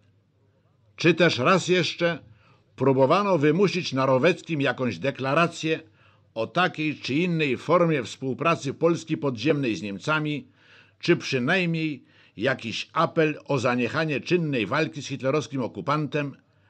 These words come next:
a na jego odmowę zareagowano rozkazem egzekucji? Ta druga ewentualność wydaje się wątpliwa. Jego niezłomna i nieustępliwa postawa wobec Niemców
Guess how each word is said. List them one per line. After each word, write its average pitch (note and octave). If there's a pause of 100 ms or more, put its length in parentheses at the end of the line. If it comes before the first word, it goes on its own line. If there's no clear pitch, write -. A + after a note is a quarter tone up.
(200)
a A#2+
na B2+
jego D3+
odmowę C3 (420)
zareagowano C3+
rozkazem A#2
egzekucji? F#2+ (1120)
Ta F3
druga F#3+
ewentualność G2+
wydaje F3+
się F#3
wątpliwa. C#3 (960)
Jego A#2+
niezłomna F3
i D3+
nieustępliwa D3
postawa E3+
wobec A#2+
Niemców D#3+